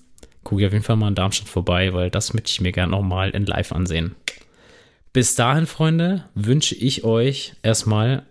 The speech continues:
einen schönen zweiten Dezember. Und wir haben natürlich auch noch die schöne Rubrik, dass wir jemanden heute grüßen und zum Geburtstag gratulieren. Und heute ist das Gianni Versace und Britney Spears.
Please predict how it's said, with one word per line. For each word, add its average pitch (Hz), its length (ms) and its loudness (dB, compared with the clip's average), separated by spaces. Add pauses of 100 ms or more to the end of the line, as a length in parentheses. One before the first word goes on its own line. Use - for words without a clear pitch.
einen 104 300 2
schönen 143 480 2
zweiten 104 600 -2 (240)
Dezember. 101 720 0 (760)
Und 151 640 0
wir 98 160 0
haben 117 140 4
natürlich 110 420 0
auch 92 140 -2
noch 104 120 0
die 107 220 0
schöne 160 380 0
Rubrik, 120 540 -2 (420)
dass 107 200 2
wir 113 80 4
jemanden 107 440 2
heute 104 280 2
grüßen 127 640 0 (120)
und - 460 0
zum 113 160 2
Geburtstag 113 440 2
gratulieren. 107 420 2
Und 104 140 0
heute 151 480 2 (420)
ist - 260 2
das 120 220 2
Gianni 147 440 2
Versace 139 800 2
und 104 200 0
Britney 135 260 2
Spears. 117 600 0